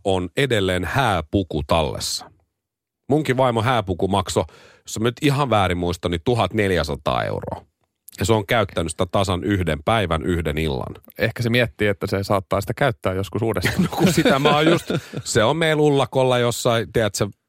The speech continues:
Speaker 1: kallis pukupussis, ka-, kaikki suojat, systeemit. Ja sit mä aina välillä niinku vitsillä, että meinasitko uudelleen käyttää ja näin, mut ei sitä kuulemma voi myydä pois kaikkea muuta. Niin tää vaimohaaste on nyt siis seuraavanlainen. Mä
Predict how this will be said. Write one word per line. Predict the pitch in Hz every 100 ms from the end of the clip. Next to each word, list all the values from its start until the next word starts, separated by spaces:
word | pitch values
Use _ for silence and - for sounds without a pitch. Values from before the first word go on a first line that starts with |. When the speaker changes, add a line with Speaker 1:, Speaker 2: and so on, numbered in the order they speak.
| _ -
Speaker 1:
kallis | 104 101 98 90
pukupussis, | - 87 92 - 92 - 92 - - _ _ - 78 - -
ka-, | 82 78 -
kaikki | 90 85 92
suojat, | 92 87 82
systeemit. | - 85 - 82 80 - - - - -
Ja | 82
sit | -
mä | 90
aina | 87 85 - 58
välillä | 76 78 78
niinku | 76 73 69 _ - _ -
vitsillä, | 76 - 82 73
että | 67 - _ - -
meinasitko | 78 69 69 - 76
uudelleen | 78 76 73 71
käyttää | 69 67 - 60
ja |
näin, | 65 62 62
mut | 76 - 101
ei | 92
sitä | - 85
kuulemma | 85 78 71
voi | 76
myydä | 73 73 73 -
pois | 78
kaikkea | - 76 -
muuta. | 80 82 90 107 - -
Niin | 120 113
tää | 143
vaimohaaste | 151 202 180 127 131 120 - 107
on | 101
nyt | 101 95
siis | 113 101
seuraavanlainen. | 147 117 95 90 87
Mä | 92